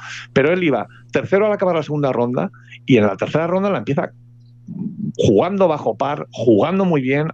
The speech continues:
haciendo birdies. Y, y es justo en la recta final de esa tercera vuelta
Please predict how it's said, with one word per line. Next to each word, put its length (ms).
haciendo 440
birdies. 480
Y, 360
y 180
es 180
justo 500
en 100
la 300
recta 400
final 320
de 80
esa 160
tercera 320
vuelta 340